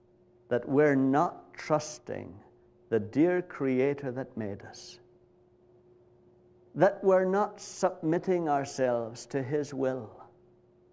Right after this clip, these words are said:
that we're not respecting and acknowledging him. There is hope in the midst of this situation that men and women will begin to question the way they're going.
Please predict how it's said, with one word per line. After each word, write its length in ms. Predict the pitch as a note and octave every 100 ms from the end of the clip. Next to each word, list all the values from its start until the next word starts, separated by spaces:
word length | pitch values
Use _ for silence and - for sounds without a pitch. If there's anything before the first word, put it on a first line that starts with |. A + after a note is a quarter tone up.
| _ _ _ _ -
that 220 | E3 G3+
we're 180 | G#3 G#3
not 320 | G3+ G#3 -
respecting 760 | F#3 - - E3+ E3+ - D3 C3+
and 160 | C3 C3
acknowledging 760 | C3+ C3 A#2+ B2+ C3+ B2+ A2
him. 240 | G#2+ G#2 G2 - - _ _ _ _ _ _ _ _ _ _ _ _ _ _ _ _ _ _ _ _ -
There 220 | F#3+ G3
is 180 | F#3+ -
hope 560 | - - A#3+ B3 -
in 120 | E3 D#3+
the 100 | C#3+
midst 460 | E3 G#3+ G#3+ -
of 160 | F3+ F#3
this 180 | F3 -
situation 960 | - D#3+ - C#3+ C3+ C3 - A#2 A2+ - - - _
that 220 | A3 F#3
men 340 | E3+ G3 A#3+ A#3+
and 180 | A#3
women 360 | F3 F3 F3+ E3
will 160 | D#3+ D#3+
begin 400 | D3 D3 G#3 F#3+
to 80 |
question 800 | G3 - - G3+ G3 - - C#3
the 80 | C3+
way 260 | C3 C#3 D3+
they're 220 | D3 D3
going. 400 | B2 B2 B2+ -